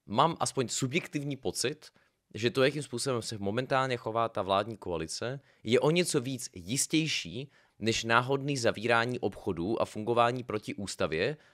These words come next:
to, jakým způsobem to dělal Babiš. Protože, jak asi víte, Ústavní soud v České republice shledal rozhodování se, eh, nebo prostě některé opatření během covidu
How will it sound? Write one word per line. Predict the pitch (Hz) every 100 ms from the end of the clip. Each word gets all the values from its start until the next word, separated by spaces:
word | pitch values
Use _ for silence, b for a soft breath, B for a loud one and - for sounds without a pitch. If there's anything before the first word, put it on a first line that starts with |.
| b b _ -
to, | 120
jakým | 120 127
způsobem | - 113 113 104
to | 95
dělal | 98 95 92
Babiš. | 90 69 -
Protože, | - - 92
jak | 92
asi | 95 92
víte, | 151 156 139
Ústavní | - 98 98 90
soud | -
v | 87
České | 87 -
republice | 92 110 110 104
shledal | 101 95 95 92 b b
rozhodování | 101 107 110 104 101 98 95
se, | - 92 87 - 82 82
eh, | 82
nebo | 80
prostě | - -
některé | 90 - 92 90
opatření | - 101 - 90 85
během | 82 73
covidu | 95 87 90 90